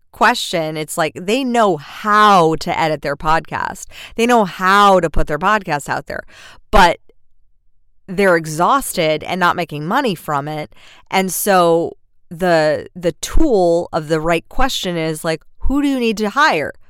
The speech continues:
Probably an editor. If you look at the data of how much time you're spending on a podcast episode editing it,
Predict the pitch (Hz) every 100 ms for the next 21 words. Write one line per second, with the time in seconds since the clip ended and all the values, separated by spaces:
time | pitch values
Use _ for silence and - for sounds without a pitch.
0 | - - - 135 - - 135 151 156 -
1 | - - - - - - - - 180 233
2 | 220 220 196 175 165 190 233 160 - 196
3 | 170 - - 190 233 196 139 180 165 170
4 | 156 151 - 226 269 208 147 147 151 143
5 | 139 147 151 - 208 269 170 147 143 -